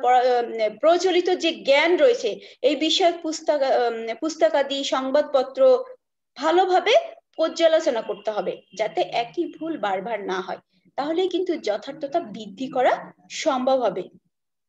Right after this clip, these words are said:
গবেষণার যে তাত্ত্বিক কাঠামো রয়েছে, সেগুলোকে, আহ, সম-, পরিমাপের যে মানদণ্ডটা সঠিকভাবে নির্বাচন করতে হবে।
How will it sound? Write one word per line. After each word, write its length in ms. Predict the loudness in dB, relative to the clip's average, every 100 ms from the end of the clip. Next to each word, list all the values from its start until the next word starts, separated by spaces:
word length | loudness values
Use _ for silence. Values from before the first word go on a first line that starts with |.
| _ _ _ _ _ _ _ _ _ -2
গবেষণার 440 | 2 4 2 2 2
যে 120 | 0
তাত্ত্বিক 580 | 0 -2 0 0 0 2
কাঠামো 560 | 0 0 0 2 2
রয়েছে, 480 | 6 6 4 2 0 0 -4 -16
সেগুলোকে, 640 | -4 -4 -2 -2 0 4 4
আহ, 440 | 4 -2 -10 -4
সম-, 460 | -2 0 0 0 0
পরিমাপের 600 | 2 4 6 4 2 2
যে 120 | 4
মানদণ্ডটা 760 | 4 2 2 4 4 4 2 0
সঠিকভাবে 640 | -2 -4 -4 -2 0 4 2 2 -16 -6
নির্বাচন 560 | -2 2 2 2 -4
করতে 260 | -6 -10 -8
হবে। 260 | -8 -8